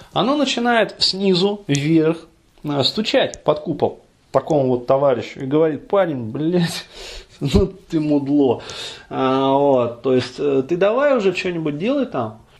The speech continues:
Жизнь-то проходит. Как пацану становится в этот момент?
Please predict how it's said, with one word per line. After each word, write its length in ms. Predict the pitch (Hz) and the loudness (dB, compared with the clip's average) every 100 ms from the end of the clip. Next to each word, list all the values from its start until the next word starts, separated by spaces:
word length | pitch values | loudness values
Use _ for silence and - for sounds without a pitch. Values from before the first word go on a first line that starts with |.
| _ | _
Жизнь-то 400 | - 156 185 156 | 0 2 2 0
проходит. 500 | 131 139 - 233 214 - _ - - - | 0 -2 0 0 0 -2 _ -20 -20 -4
Как 200 | 233 233 | -2 0
пацану 360 | - - 165 143 | -2 0 0 -2
становится 640 | - 139 123 113 - 104 - | -2 -2 0 -2 -4 -14 -6
в 80 | 117 | -4
этот 160 | 110 | -4
момент? 380 | 117 117 113 | -4 -6 -6